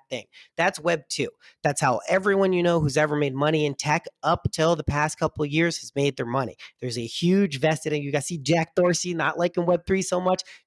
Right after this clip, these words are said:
V Cs all in it. That's literally how everything worked before then. Web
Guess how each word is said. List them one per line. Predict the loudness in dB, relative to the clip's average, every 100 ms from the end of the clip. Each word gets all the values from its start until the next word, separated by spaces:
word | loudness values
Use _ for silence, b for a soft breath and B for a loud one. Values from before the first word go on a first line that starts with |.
| -6
V | -6
Cs | -2 0 2
all | 4 4
in | 2
it. | 0
That's | -4 -6
literally | -10 -2 2 2 2 0
how | 0 -2 -4
everything | -6 -4 -4 -2 0
worked | 0 -2
before | -8 -4 -4 -4
then. | -8 B B B _
Web | -2 -2 -2